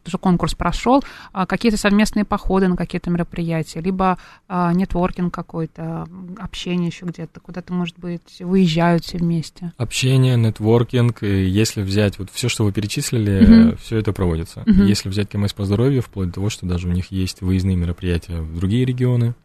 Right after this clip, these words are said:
Speaker 2: вот, э, принять участие в забегах совместное.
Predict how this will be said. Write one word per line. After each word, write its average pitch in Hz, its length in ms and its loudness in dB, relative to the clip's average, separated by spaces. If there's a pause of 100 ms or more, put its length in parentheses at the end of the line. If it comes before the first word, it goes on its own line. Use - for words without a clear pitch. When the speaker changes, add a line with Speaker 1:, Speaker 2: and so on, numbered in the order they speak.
(460)
Speaker 2:
вот, 98 320 0 (100)
э, 92 340 -4
принять 98 280 -2
участие 92 400 -6
в - 20 -8
забегах 120 560 -4
совместное. 104 680 -4